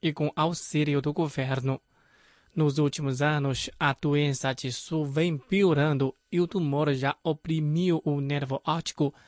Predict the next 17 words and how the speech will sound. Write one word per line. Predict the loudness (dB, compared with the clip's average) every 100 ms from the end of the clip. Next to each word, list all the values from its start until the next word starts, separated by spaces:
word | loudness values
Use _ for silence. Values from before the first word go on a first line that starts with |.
| -20 -6
e | -4
ela | -2 -2
correu | 0 2 4 4
risco | 4 0 2 0
de | 0
vida. | -2 -4 -4 -8 -8 _ _ _ _ _ _ _ -2
A | -2
tia, | 0 2 4 4 2
muito | 2 2 2 2 2
preocupada, | 2 4 2 -2 -2 0 2 2 -2 -6 _ _
entregou | 2 2 2 2 4 4 2 2
ao | -2
Departamento | 0 -2 0 -4 0 0 2 0 0
de | 0
Assuntos | 0 0 0 0 0
Civis | 0 0 2 2 2 2
local | 0 2 4 4